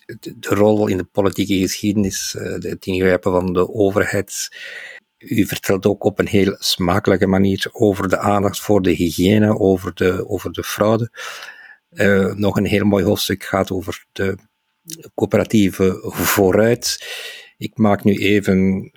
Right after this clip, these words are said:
roekzichtloze reclame voor uw boek, omdat ik er echt van genoten heb, zoals men van een goed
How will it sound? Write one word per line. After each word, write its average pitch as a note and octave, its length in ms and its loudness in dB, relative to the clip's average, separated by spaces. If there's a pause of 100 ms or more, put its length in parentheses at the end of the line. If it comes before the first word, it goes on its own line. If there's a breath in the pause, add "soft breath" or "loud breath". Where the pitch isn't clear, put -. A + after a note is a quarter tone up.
roekzichtloze G#2 840 0
reclame G#2+ 560 4
voor G2 240 2
uw F#2 240 0
boek, B2 240 -6
omdat G#2 300 2
ik G2 100 -2
er G#2+ 100 2
echt - 360 -4
van G2 460 0
genoten G2 400 2
heb, B2 120 -2
zoals G#2 340 0
men G2 200 0
van G2 140 2
een F2+ 200 0
goed - 260 -8